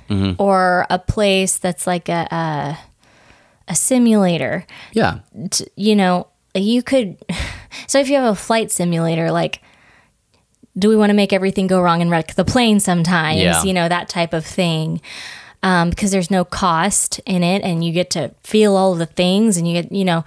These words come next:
Speaker 2: could, could that be a beneficial experience? Um, when you're talking about good and evil, like,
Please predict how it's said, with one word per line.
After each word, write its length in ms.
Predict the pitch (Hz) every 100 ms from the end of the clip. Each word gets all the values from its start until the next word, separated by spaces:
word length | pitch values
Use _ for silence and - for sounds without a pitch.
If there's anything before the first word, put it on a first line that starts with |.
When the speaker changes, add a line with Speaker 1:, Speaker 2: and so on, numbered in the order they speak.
| - - - -
Speaker 2:
could, 240 | 214 208
could 160 | - 214
that 180 | 208 202
be 140 | 220
a 40 | 180
beneficial 720 | 220 214 - 196 208 180 170
experience? 1080 | 170 - - 202 175 151 156 190 196 - - - - - - -
Um, 380 | 180 160 165 156 _ _ _ _ _ _ -
when 160 | 214
you're 100 | 220
talking 240 | 202 190 185
about 200 | 175 175
good 120 | 185
and 140 | 175
evil, 480 | 208 277 233 160 151
like, 320 | 156 160 -